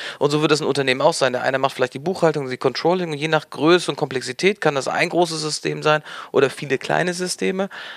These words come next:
Es gibt nicht einen Superorganismus in dieser Welt, weißt du, es gibt ganz, ganz viele Arten, ganz viele Spezien und es werden sich K Is entwickeln, die werden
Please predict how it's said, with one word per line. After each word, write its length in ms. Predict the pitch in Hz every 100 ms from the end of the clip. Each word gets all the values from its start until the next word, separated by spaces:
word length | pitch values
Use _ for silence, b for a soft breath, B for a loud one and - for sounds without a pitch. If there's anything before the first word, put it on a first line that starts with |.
| B B -
Es 100 | -
gibt 160 | -
nicht 160 | 175 -
einen 260 | 165 180
Superorganismus 800 | 160 185 147 143 131 131 - 127
in 60 | 131
dieser 240 | 123 120
Welt, 180 | 123 120
weißt 200 | 139 -
du, 40 | 104
es 140 | -
gibt 180 | 135 -
ganz, 220 | 156 180
ganz 180 | 180 156
viele 240 | - 170
Arten, 280 | 151 156 143
ganz 160 | 156 -
viele 180 | 160
Spezien 640 | 160 - 160 156 - 165 170 B B -
und 80 | 151
es 160 | 147
werden 180 | 165 170
sich 160 | 160 -
K 140 | 156
Is 220 | - 190
entwickeln, 380 | 180 170 185 175
die 140 | 156
werden 340 | 151 160 160